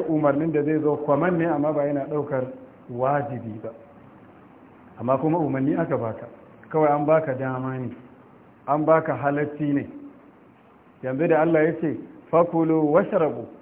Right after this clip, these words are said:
hatta yatabayyana lakum al-khaytu al-abyadu min al-khayti al-aswadi min al-fajr." Ku ci ku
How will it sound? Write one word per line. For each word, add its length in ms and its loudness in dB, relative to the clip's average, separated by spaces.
hatta 640 2
yatabayyana 880 0
lakum 340 -2
al-khaytu 760 -2
al-abyadu 760 2
min 140 -2
al-khayti 380 -4
al-aswadi 480 -2
min 140 -4
al-fajr." 420 -4
Ku 200 0
ci 100 2
ku 180 0